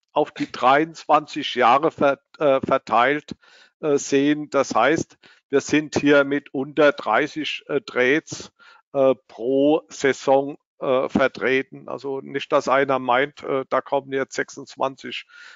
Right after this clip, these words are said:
äh, sechs-, äh, sechshundertsechsundsechzig Trades auf ihn zu. Nein, äh, sind unter dreißig, äh, Trades per Anno im Schnitt. Das kann mal ein bisschen mehr sein, das kann auch mal ein bisschen weniger sein,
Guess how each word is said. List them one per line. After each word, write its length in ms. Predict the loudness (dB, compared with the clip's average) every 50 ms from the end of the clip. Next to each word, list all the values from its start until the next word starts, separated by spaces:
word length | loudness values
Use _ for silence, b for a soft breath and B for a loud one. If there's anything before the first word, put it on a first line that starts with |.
| B B -4
äh, 360 | -2 0 2 2 2 0 0
sechs-, 320 | -2 -2 -2 -4 -6 -10 -10
äh, 280 | -4 0 0 0 0 0
sechshundertsechsundsechzig 1400 | -2 -4 -4 -6 -6 -4 -2 -2 -2 0 -2 -4 -4 -4 -8 -14 -12 -6 -4 -4 -4 -4 -6 -10 -10 -10 -10 -6
Trades 360 | -2 0 2 2 2 0 0
auf 220 | -2 -2 -2 -4 -4
ihn 240 | -6 -6 -6 -6
zu. 320 | -10 -12 -10 -10 -8 -8 -6
Nein, 420 | -4 -2 0 0 0 0 0 -2 B B B B B B B _ _ -6
äh, 300 | -2 2 2 4 4 4
sind 300 | 4 2 2 2 0 -2
unter 320 | -6 -4 0 2 2 2
dreißig, 800 | 2 2 0 0 2 2 0 -2 -2 -4 -4 -4 -4 -6 -8 -14 -10 -4
äh, 180 | -2 -2 -2 -2
Trades 440 | -2 0 0 2 2 0 -2 -8 -8
per 300 | _ 0 0 2 2 0
Anno 340 | 0 2 4 4 4 2 B B B B B B _ _
im 220 | 4 4 4 4 2
Schnitt. 480 | 2 2 2 2 2 0 2 0 -4 -6 -6 _ -6
Das 260 | -6 -6 -6 -8 -6
kann 320 | -2 0 0 0 0 -6 _ _
mal 280 | -6 0 2 2 2
ein 120 | 2 0 -2
bisschen 420 | -6 -6 -8 -6 -4 -4 -4 -2
mehr 280 | 0 2 2 4 2 2
sein, 380 | 2 2 2 2 2 2 -2 -4
das 260 | -6 -6 -6 -8 -10
kann 300 | -6 -4 -4 -4 -4 -6
auch 220 | -8 -8 -8 -8 _
mal 200 | -6 -4 -2 -2
ein 100 | -2 -4
bisschen 420 | -10 -14 -14 -14 -12 -12 -12 -6 -4
weniger 460 | -4 -2 -2 -2 0 2 2 2 2
sein, 400 | 0 -2 0 0 0 0 -2